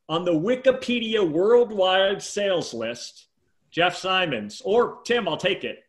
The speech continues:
What's the number one best-selling girl group of all time?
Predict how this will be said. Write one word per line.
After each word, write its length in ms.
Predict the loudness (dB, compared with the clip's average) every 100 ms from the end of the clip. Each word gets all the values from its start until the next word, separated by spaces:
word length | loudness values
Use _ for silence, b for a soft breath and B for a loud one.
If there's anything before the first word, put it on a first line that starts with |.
| _ -4
What's 220 | -4 -4
the 160 | -4
number 440 | -2 0 0 0 0
one 380 | 2 4 2 0
best-selling 540 | 0 0 -4 -2 -4
girl 240 | -2 -2 0
group 260 | 0 0
of 120 | 0 0
all 180 | 0
time? 280 | -2 -6 -6